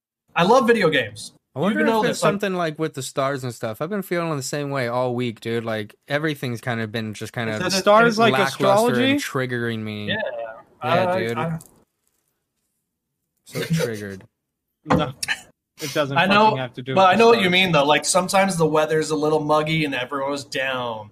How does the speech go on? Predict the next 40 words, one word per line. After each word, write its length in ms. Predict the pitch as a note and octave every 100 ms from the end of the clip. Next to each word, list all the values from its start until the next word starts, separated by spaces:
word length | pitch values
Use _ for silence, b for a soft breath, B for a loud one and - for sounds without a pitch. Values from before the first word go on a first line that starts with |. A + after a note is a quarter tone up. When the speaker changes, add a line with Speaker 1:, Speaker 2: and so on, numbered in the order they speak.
| -
Speaker 2:
Uh-huh. 280 | B2 B2+ B2+
Speaker 1:
Stars 480 | C3 B2+ C3+ C#3+
aren't 220 | D#3 E3 D#3
aligned. 540 | D3+ D3+ D#3 D#3+ C#3+
You, 100 | C3 - b -
some 220 | - A3
days 200 | C4+ B3
you're 100 | A3
just 160 | G3 E3
really 220 | F3 G3
feeling 380 | F#3+ E3 D#3+ D#3+
it, 160 | E3 - _ _ _ D#3
and 140 | D3
some 200 | - C#3+
days 200 | C#3+ B2+
you're 80 | C3+
not. 240 | A#2+ A#2 C3
Now, 80 | C3
you 80 |
know, 160 | C#3+ C#3+
down 160 | D#3 D3+
in 80 | D#3
the 60 | C#3
dumps, 300 | C#3 B2+ -
but 280 | C#3 C3+ - _ -
I 100 | E3+
don't 120 | F#3+
know 100 | D#3+
if 60 | D3+
that 120 | D3
has 180 | C#3+ C#3+
to 60 | C#3
do 80 | C3+
with 100 | C3
me 280 | C3 B2+ -
not 300 | C#3+ C#3 C#3
caring 260 | C3+ C3+ B2+
about 220 | B2+ A#2+
these 200 | B2 A#2
games. 580 | A#2+ A#2 A#2+ C3+ C#3